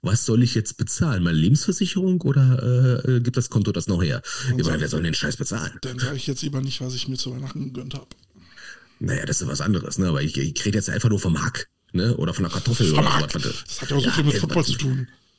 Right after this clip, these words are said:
Speaker 1: Ey, weil, weil kostet ja alles Geld, ne? Das ist ja momentan nicht, äh, wächst ja nicht auf den Bäumen. Schön wär's, ne?
Speaker 2: Ja.
Speaker 1: Ähm, aber das sind halt so eine Sachen, die halt man beachten muss, ne? Äh,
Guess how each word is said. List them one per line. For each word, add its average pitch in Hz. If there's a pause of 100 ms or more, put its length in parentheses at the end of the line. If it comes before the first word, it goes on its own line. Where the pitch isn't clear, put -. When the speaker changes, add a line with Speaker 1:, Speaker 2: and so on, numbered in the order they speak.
(160)
Speaker 1:
Ey, 87
weil, 104
weil 95
kostet -
ja -
alles 113
Geld, 127
ne? 113
Das 117
ist 110
ja 110
momentan 117
nicht, 117
äh, 92
wächst 123
ja 127
nicht 120
auf -
den 110
Bäumen. 131 (180)
Schön 110
wär's, -
ne? 82 (720)
Speaker 2:
Ja. 107
Speaker 1:
Ähm, 101
aber -
das 156
sind 202
halt 175
so 165
eine 127
Sachen, 131
die 117
halt 104
man 101
beachten 71
muss, -
ne? 120
Äh, 95